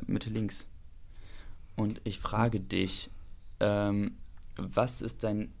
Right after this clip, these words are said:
Lieblingsatemerfrischer? Also bist du eher Kaugummi, eher Fisherman's Friend, eher, und, und wenn ja, welches Kaugummi?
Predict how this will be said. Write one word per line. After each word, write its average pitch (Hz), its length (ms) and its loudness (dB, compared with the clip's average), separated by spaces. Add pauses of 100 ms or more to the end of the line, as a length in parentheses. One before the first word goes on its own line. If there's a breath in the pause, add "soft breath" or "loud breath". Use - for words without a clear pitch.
(120)
Lieblingsatemerfrischer? - 1600 -4 (580 soft breath)
Also 98 140 4
bist 101 160 -4
du - 40 -2
eher - 260 0 (200)
Kaugummi, 110 600 0 (300)
eher 110 260 -4 (760)
Fisherman's - 380 -4
Friend, 110 520 -2 (260)
eher, - 260 -6 (540)
und, 98 200 0
und 98 160 4
wenn 104 120 6
ja, 104 160 6
welches 101 300 2
Kaugummi? 101 420 -2